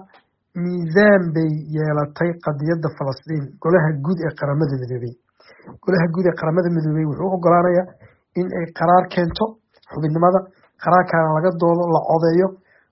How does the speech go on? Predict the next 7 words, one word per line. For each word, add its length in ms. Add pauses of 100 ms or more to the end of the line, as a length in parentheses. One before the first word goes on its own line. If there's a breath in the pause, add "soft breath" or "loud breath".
(160)
Inkastoo 460
uusan 340
fulin 300
lahayn, 440 (520)
haddana, 440 (260)
eh, 380 (400 soft breath)
runtii, 520